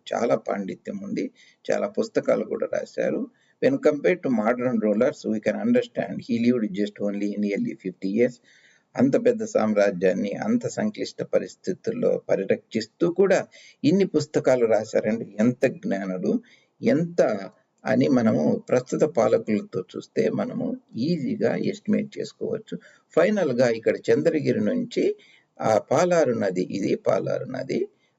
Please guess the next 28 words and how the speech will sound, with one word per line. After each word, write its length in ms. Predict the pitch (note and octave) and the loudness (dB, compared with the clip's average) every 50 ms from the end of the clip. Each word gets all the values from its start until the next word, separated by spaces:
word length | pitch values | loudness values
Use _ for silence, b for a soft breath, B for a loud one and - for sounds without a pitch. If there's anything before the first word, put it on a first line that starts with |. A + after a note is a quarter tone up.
| _ _ - | _ _ 0
పాలారు 380 | G#2+ G#2+ A2 A2+ A2 A2 G#2 | 0 2 2 2 2 0 0
నది 280 | - G#2+ G#2+ - - - _ _ _ _ _ _ _ - | -2 -6 -8 -8 -10 -14 _ _ _ _ _ _ _ 0
ఒడ్డులో 420 | G#2+ G2+ F2+ F#2+ F#2 F#2 F#2+ F#2+ | 0 0 2 2 2 2 2 2
ఉన్న 320 | F#2 F2+ F#2 A2+ C#3+ G3 C#4 - b b b b b b _ _ _ - | 2 0 0 0 0 -2 -4 -6 b b b b b b _ _ _ -2
కాట్పడి 640 | - - C3 C3 - - - A2+ G#2 F2 F2+ - - | 0 0 0 0 -2 0 0 2 2 2 0 0 0
రైల్వే 360 | A2+ G#2 - G2 - F#2 F#2+ | 2 2 2 2 0 -2 -2
జంక్షన్ 420 | F2+ F#2 F#2+ - - - - - F2+ | -2 -2 -4 -4 -4 -4 -6 -4 -4
దగ్గర 300 | G2 - - F#2+ F#2+ G2 | -4 -4 0 2 2 2
ఉన్న 180 | G2 G2 F#2 | 2 0 -2
వెల్లూరు 440 | F#2 F#2 - A2+ - - F3+ E3+ - | -2 2 2 4 6 6 6 4 4
నగరాన్ని, 480 | A#2+ G#2 F#2+ F#2 F#2 G2 G2 G2+ G#2+ - | 4 2 2 0 0 -2 -2 -2 -4 -4
దీన్ని 340 | - - B2 C3 D3+ - F3+ | 0 2 2 4 4 4 4
రాయవెల్లూరు 640 | - C3+ D3 E3+ F3+ D#3+ D3+ C3 B2+ B2 A#2+ A#2 | 4 4 4 4 4 4 4 2 4 4 4 4
అని 160 | A2 G#2+ G#2+ A2+ | 4 4 0 -2
కూడా 220 | - - - G2+ | 0 0 0 0
అంటారు, 420 | G2 F2+ F2+ - A2+ A2+ - A3+ - b b b b b b b _ _ _ - | -2 -4 -6 -6 -4 -4 -4 -6 -8 b b b b b b b _ _ _ -2
అక్కడికి 640 | A2 - - G#2+ F2+ F#2 - - - E4 F#4+ F#4+ - _ _ _ _ - | -2 0 0 -2 -2 -2 -6 -4 -2 -2 -2 -4 -6 _ _ _ _ 0
క్యాపిటల్ 680 | - A#2+ A2 - - - - - F#2 - - - F#4+ A4+ - _ _ _ C3+ | 0 2 2 0 -2 -6 -6 -4 -2 -2 -2 -2 -4 -6 -10 _ _ _ 0
మూవ్ 340 | A#2+ G#2+ G#2 G2 - - - | 2 2 2 0 -2 -6 -8
చేశారు. 500 | - - - - - - - - - b b b b b b b | -8 -8 -8 -6 -4 -2 -2 -2 -4 b b b b b b b
అంటే 300 | - A2+ A#2 B2+ C3 F3 | -2 -2 0 0 2 2
ఇక్కడ 300 | E3+ C3+ A#2 A#2 - G#2 F#2+ | 0 0 2 2 0 0 0
గింగి 460 | F2+ F2+ G#2+ A#2 C3+ D3 - - C3 | -2 -4 -2 -2 0 2 2 4 4
నాయకులు, 600 | A#2+ G#2 F#2 G2 F#2+ F2+ - - G2 A#2 D3+ D#3 | 4 4 4 2 0 0 -2 -2 0 2 2 4
మదురై 400 | C3+ G#2+ G#2 A#2+ C3 D3 C#3+ B2 | 4 4 4 4 4 2 2 2
నాయకులు, 580 | G#2+ G2+ F#2+ G2 F#2+ - - - G#2 A#2+ B2 - - | 2 0 -2 -2 -4 -4 -4 -2 0 0 0 0 0
తిరుచా-, 500 | - C3 C#3 C#3 - C3 B2 A2+ - b b b b b b b _ _ _ _ | -2 -2 -2 0 2 2 2 0 -2 b b b b b b b _ _ _ _
ఆ, 60 | - | 0